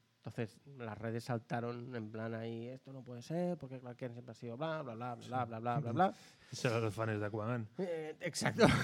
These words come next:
Speaker 1: <laughs> Exacto. Y, y nada, pues eso. Eh, serie al canto.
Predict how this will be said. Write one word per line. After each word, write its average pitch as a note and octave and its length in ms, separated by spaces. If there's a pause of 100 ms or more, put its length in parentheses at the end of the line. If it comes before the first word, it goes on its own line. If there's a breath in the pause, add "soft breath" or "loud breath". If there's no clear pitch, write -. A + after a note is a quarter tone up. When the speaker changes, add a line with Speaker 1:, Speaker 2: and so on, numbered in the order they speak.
(120)
Speaker 1:
<laughs> - 1040
Exacto. C#3+ 580 (380)
Y, C3 1300 (220 loud breath)
y C3+ 80
nada, G2+ 200
pues A2 220
eso. A2 200 (360)
Eh, C3 600
serie D#3+ 320
al D3 80
canto. G3+ 520